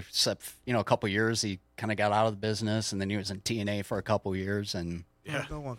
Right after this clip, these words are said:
Speaker 3: counts that.
Speaker 2: Yeah.
Speaker 1: But
Speaker 3: Except for that one match he had with Ric Flair. That was
Speaker 1: Yeah.
Speaker 3: actually pretty good.
Speaker 1: He's definitely, he was, he was, he was interesting because, like,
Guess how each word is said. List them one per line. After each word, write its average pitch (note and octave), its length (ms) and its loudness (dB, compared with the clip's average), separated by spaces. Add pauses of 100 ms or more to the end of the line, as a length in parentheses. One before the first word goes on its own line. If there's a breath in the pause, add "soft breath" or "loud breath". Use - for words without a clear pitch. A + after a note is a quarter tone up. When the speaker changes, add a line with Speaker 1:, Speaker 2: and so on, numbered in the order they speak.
Speaker 3:
counts F2+ 240 -18
that. - 220 -20
Speaker 2:
Yeah. G#2 160 -2 (280)
Speaker 1:
But D3+ 300 10
Speaker 3:
Except G#3 320 10
for F#3 60 -4
that D#3+ 160 6
one D3+ 200 0
match C3+ 220 -4
he C3 80 -6
had B2 180 0
with A2 100 -8
Ric A2 220 -6
Flair. G2 160 -8
That F#2 160 -18
was G2+ 80 -4
Speaker 1:
Yeah. A#2+ 160 6
Speaker 3:
actually - 360 -4
pretty - 220 -20
good. - 180 -20
Speaker 1:
He's G3+ 140 6
definitely, F3+ 460 8
he E3 120 6
was, E3+ 240 2
he C#3+ 120 2
was, D#3+ 180 0 (300)
he - 1400 -6
was G#3 200 8
interesting C3 580 4
because, A2 400 0
like, G#2+ 240 2